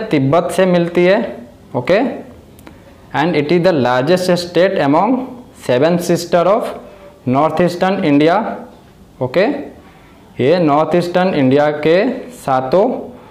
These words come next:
जो सेवन सिस्टर बोलते हैं उनमें से सबसे बड़ा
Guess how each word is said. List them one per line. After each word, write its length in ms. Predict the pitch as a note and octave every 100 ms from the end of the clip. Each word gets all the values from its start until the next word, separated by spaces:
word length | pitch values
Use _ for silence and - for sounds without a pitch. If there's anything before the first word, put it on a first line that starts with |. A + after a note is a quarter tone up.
| - - - - -
जो 260 | B2 E3+ G3+
सेवन 560 | G3+ - - - C3 D#3+
सिस्टर 400 | D#3+ D3 - E3+
बोलते 320 | D3 C#3+ C#3+
हैं 100 | F3
उनमें 260 | F3+ D3 D#3 D#3
से 140 | F3+ C4 A3+ - -
सबसे 320 | B2+ E3+ E3+
बड़ा 260 | D#3+ E3